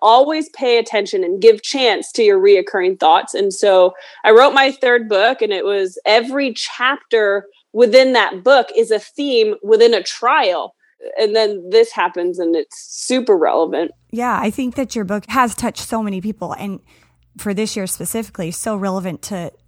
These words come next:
Speaker 2: try to stay optimistic through such, like, tough times and the trials, like you said, trying to find the good through the trials and the hard, hard times. Um, Al, give us a tiny bit of a background, and we'll go more into your book, but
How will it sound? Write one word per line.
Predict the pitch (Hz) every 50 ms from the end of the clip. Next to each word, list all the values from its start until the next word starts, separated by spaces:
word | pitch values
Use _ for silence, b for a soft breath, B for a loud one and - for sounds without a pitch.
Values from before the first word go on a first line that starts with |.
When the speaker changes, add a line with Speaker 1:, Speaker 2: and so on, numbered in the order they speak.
| _ _ _
Speaker 2:
try | - - - 208 233
to | 269 277
stay | - - 269 220
optimistic | - 180 180 - 208 190 185 185 185 - - 170 -
through | - 175 165
such, | - - 160 175 - -
like, | 190 175 - -
tough | - - 185 170 -
times | - 202 175 165 180 220 202 -
and | 180
the | 156 139
trials, | - - - 165 160 165 180 180 -
like | 175 170 -
you | 196 185
said, | - - 190 175 175 190 196 b b b b
trying | - 240 269 277 262
to | 240
find | - - 202 196 190 180
the | 185
good | - - 190 180 190 196
through | - - 202
the | 190 180
trials | - - 190 175 175 175 190 202 208 202 -
and | - 190 190 185 175 b b b b b _
the | 202 196
hard, | 180 - - 196 185 185
hard | 185 202 190 185 180
times. | - - 196 180 170 170 180 214 240 220 - - b b b b b b b _ -
Um, | 220 214 202 196 180 175 165 - _ _ _ _ - - _ _ _ _ -
Al, | 220 220 226
give | 202 233 247 247
us | 370 359 -
a | 370
tiny | - - 269 247 240 262
bit | 240 240 226
of | 226 196
a | 208
background, | 170 - 175 170 170 - - 196 170 156 156 151 151 - _
and | - 196 190
we'll | 196 233 233 226
go | - 254
more | 233 208 196 196 196
into | 196 175 - 180
your | 170 160
book, | 170 147 147 - -
but | 170 151